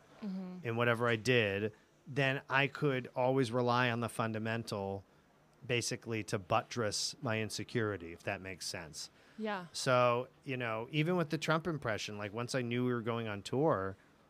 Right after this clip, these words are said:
Speaker 2: I mean, I didn't do a very good Trump. I, I, people are like, "He did so, it was so great right out of the gate." I was like, "I've watched <laughs> videos of my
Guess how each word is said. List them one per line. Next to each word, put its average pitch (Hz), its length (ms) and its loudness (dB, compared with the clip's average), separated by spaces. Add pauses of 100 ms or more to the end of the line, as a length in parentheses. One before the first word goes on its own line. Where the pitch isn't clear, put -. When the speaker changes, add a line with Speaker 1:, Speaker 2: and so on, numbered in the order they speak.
(240)
Speaker 2:
I 113 100 -8
mean, 123 180 -8
I 135 140 0
didn't 139 220 0
do 92 160 -8
a 87 40 -12
very 85 260 -10
good 82 180 -14
Trump. - 340 -12
I, 139 220 0
I, 139 40 -4
people 170 360 0
are 117 100 2
like, 107 160 -2
"He 170 220 -2
did 185 240 2
so, - 160 2
it 180 180 0
was 170 120 0
so 214 360 2
great 190 300 2
right 180 160 2
out 180 80 2
of 170 60 0
the 160 60 0
gate." 151 240 0
I 117 60 0
was 120 120 -2
like, 151 200 0
"I've 180 180 2
watched 185 420 6
<laughs> - 0 -
videos - 600 -2
of 120 80 -14
my 120 160 0